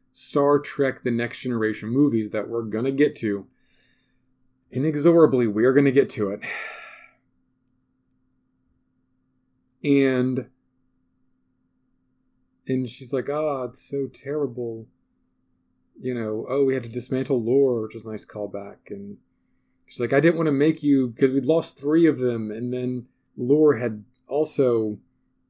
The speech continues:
been crazy, but we did it."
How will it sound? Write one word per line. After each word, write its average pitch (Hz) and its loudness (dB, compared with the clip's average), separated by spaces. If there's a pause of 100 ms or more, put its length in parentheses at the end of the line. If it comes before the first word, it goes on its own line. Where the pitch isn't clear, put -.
(140)
been 123 0
crazy, 120 0 (880)
but 127 -4
we 127 -2
did 127 2
it." 101 -6